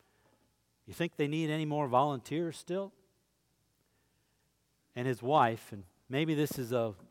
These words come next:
reminder to us guys that maybe we should listen to our wives at times. His wife just wisely turned to him and she said, "Well, let me ask you this.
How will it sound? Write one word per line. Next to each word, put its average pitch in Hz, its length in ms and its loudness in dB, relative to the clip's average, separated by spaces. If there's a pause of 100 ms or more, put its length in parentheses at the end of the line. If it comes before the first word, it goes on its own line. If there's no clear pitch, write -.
reminder 139 460 0
to 135 120 -4
us 135 200 2
guys 123 320 2
that 113 100 -12
maybe 135 160 -2
we 135 100 -4
should 110 140 -10
listen 127 300 -4
to 113 80 -2
our 110 120 2
wives 107 360 0
at 95 100 -18
times. 95 460 -14 (1400)
His 117 120 -6
wife 160 340 6
just - 200 -6
wisely 147 680 6 (120)
turned 180 240 0
to 156 60 2
him 151 120 0
and 139 100 -6
she 135 100 -10
said, 127 200 -4
"Well, 143 220 4
let 143 100 2
me 139 100 -2
ask 131 280 -2
you 135 80 -8
this. 170 400 -10